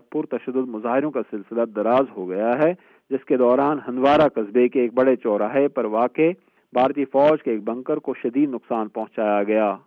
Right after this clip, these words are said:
مقامی پولیس کا کہنا ہے کہ اس نے مظاہرین پر براہ راست فائرنگ نہیں کی۔ دریں اسلام منگل کو مسلم اکثریتی وادی کشمیر میں ایک عام ہڑتال کی وجہ سے کاروباری زندگی مفلوج ہو کر رہ گیا۔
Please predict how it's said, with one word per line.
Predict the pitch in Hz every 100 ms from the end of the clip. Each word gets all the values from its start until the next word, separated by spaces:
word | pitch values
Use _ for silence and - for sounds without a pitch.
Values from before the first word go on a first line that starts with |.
| _ -
مقامی | 120 131 131 127
پولیس | 123 135 165 -
کا | 131
کہنا | - 117 127 143
ہے | 160
کہ | 143
اس | 113 -
نے | 120
مظاہرین | 117 110 123 127 139 147
پر | 147
براہ | 113 117 117
راست | 110 120 131 -
فائرنگ | 107 101 101
نہیں | 104 110 120
کی۔ | 110 123 107 98 _ _ _
دریں | 113 143 180
اسلام | 165 - 151 143
منگل | 147 165 190
کو | 185 127 113
مسلم | 127 - 143
اکثریتی | 135 147 143 147
وادی | 135 127 139
کشمیر | 131 131 151 160 165
میں | 143
ایک | 117 131 131
عام | 143 147 147
ہڑتال | 127 - 127 147
کی | 135
وجہ | 104 101 101
سے | 143 147
کاروباری | 127 117 117 117 120
زندگی | 117 117 127 143
مفلوج | 107 - 113 113 117
ہو |
کر | 110 110
رہ | 107 104
گیا۔ | 113 110 104